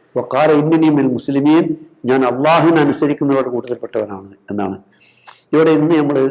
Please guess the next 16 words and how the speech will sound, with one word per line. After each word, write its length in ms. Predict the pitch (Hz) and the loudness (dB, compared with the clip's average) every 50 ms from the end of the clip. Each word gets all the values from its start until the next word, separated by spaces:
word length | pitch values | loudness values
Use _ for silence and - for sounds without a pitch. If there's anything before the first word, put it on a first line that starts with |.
| 135 120 | -2 -4
അബദ്ധം 260 | 113 131 120 - 151 135 | -6 -8 -8 -8 -6 -6
പറ്റിയിട്ടുണ്ട്. 420 | 120 - - 123 - _ 110 - _ _ _ _ _ _ _ _ - - | -6 -6 -8 -12 -20 _ -20 -20 _ _ _ _ _ _ _ _ -6 -6
മുസ്ലിമീൻ 420 | 123 123 - 165 180 180 185 185 185 180 | -4 0 2 2 4 4 4 4 4 4
എന്ന് 100 | 170 165 156 | 4 4 2
പറഞ്ഞാൽ 240 | 143 151 143 139 139 143 | 2 0 0 -4 -2 -4
പ്രത്യേക 280 | 131 113 - - 139 131 123 | -6 -8 -4 -4 -2 -2 -2
മതക്കാരാണ്, 540 | 117 107 104 - - 113 104 95 - - _ _ _ _ _ _ _ _ _ _ _ _ _ _ _ _ _ _ _ _ _ _ _ - | -2 -6 -6 -8 -10 -12 -12 -12 -14 -20 _ _ _ _ _ _ _ _ _ _ _ _ _ _ _ _ _ _ _ _ _ _ _ -6
ആ 100 | - 143 165 160 | -2 0 0 2
മതം 180 | 156 147 190 190 - | 2 2 0 0 0
സ്വീകരിച്ചാലേ 540 | 160 160 160 160 143 - - 143 139 139 131 120 | 0 2 2 0 0 0 0 0 2 2 0 0
മോക്ഷമുള്ളൂ, 440 | 113 113 - - 131 113 104 98 104 - - _ _ _ _ _ _ _ _ _ _ _ _ _ _ _ _ _ - | -2 -4 -6 -6 -8 -8 -8 -8 -12 -16 -20 _ _ _ _ _ _ _ _ _ _ _ _ _ _ _ _ _ -8
അതാണ് 320 | 117 139 156 160 160 170 175 185 - - - - - - - - - - | -2 0 0 2 2 2 2 0 0 -4 -10 -12 -14 -16 -20 -20 -18 -14
എങ്കിൽ 200 | 143 135 139 139 139 131 127 117 | -8 -4 -4 -2 -2 -2 -4 -2
അള്ളാഹുവിൻ്റെ 380 | 120 127 139 131 135 135 139 123 | -2 -2 0 0 0 0 0 -2
മതമായി 280 | 120 123 127 123 123 - | -2 0 0 -2 -2 -2
കണക്കാക്കുന്നത്. 560 | 110 107 113 - 107 101 - 113 101 - _ | -4 -8 -10 -10 -12 -12 -12 -14 -16 -16 _